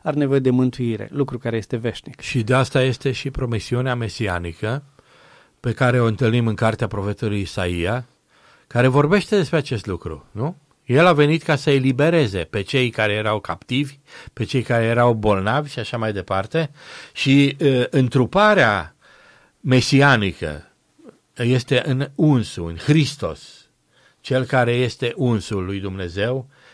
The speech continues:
Speaker 2: și care a venit ca să împlinească aceste lucruri. Nu întâmplător, iarăși, în Evanghelii găsim pasajele în care Hristos întâi, ă, vindecă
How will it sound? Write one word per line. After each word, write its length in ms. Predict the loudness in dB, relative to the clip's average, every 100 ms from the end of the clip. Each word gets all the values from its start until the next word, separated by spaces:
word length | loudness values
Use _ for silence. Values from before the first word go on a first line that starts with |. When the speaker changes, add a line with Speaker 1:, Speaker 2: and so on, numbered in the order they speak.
| _
Speaker 2:
și 140 | -12
care 260 | -6 -2 0
a 60 | 2
venit 560 | 2 2 -2 -4 -16 _ _
ca 140 | -12
să 120 | -10 -10
împlinească 480 | -8 -6 -6 -6
aceste 380 | -8 -8 -10 -8
lucruri. 360 | -8 -10 -16 -16 -20 -20 -20 _
Nu 120 | 0
întâmplător, 640 | 2 2 2 0 2 2 2
iarăși, 400 | 2 0 -2 -2
în 60 |
Evanghelii 640 | -4 -2 -4 -2 -4 -4 -4
găsim 560 | -6 -6 -6 -6 -8 -14 _ _ _
pasajele 720 | -6 -6 -2 -4 -2 -6 -8 -10
în 60 |
care 420 | -6 -4 -4 -6 -14 -20 -20 _
Hristos 640 | -10 -8 -2 -2 -2 -8 _ _ _ _ _ -8
întâi, 640 | -8 -4 -2 -2 -4 -10 _
ă, 200 | -4 -4
vindecă 840 | -2 -2 -2 -2 -6 -6 -10 -10